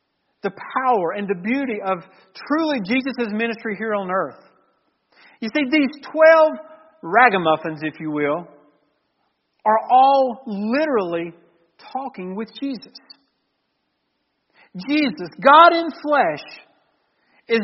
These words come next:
demonstrating his humanity and his personableness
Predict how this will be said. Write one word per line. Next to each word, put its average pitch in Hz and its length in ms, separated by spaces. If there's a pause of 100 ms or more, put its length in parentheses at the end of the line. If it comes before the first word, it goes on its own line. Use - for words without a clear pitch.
demonstrating 247 640
his 247 200
humanity 233 760 (560)
and 233 100
his 247 200 (480)
personableness 170 840